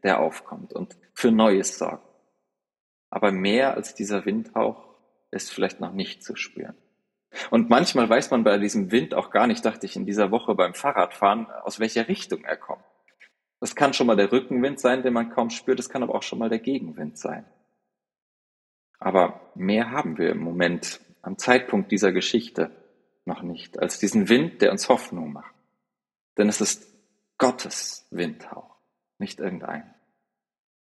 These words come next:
Er ist die Erinnerung, dass dieser fern geglaubte Gott und manchmal auch fern gespürte Gott doch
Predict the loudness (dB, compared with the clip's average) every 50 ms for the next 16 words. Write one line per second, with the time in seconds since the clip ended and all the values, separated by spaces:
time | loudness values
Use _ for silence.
0 | -14 -14 -6 2 4 4 4 4 2 0 -2 0 0 0 0 2 2 2 2 4
1 | 2 0 2 2 0 0 0 0 0 0 0 -2 -2 -2 -2 0 0 0 0 -2
2 | -2 2 2 2 4 2 0 0 -2 0 2 2 2 0 0 -2 -6 -4 0 0
3 | 0 0 0 -2 -4 -4 0 0 0 0 -2 -4 -2 0 0 0 -2 -2 0 0
4 | 0 0 0 -2 -4 -6 -6 -6 -2 0 0 0 0 -2 -4 0 0 0 0 -2
5 | -6 -20 _ _ _ _ _ _ _ _ _ _ _ 0 0 0 0 -2 -16 -20
6 | -20